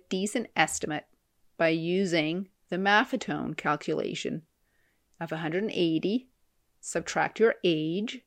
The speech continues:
which equals your upper number of zone two,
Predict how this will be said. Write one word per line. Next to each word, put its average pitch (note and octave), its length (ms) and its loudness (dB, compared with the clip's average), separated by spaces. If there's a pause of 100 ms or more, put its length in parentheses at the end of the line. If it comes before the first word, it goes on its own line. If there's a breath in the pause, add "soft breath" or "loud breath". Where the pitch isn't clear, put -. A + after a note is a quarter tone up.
(580)
which F#3 320 2 (120)
equals F3 760 -2 (180)
your F3+ 280 2
upper E3+ 280 2
number D#3+ 420 0
of D#3+ 180 2
zone D#3 480 -6 (260)
two, - 380 2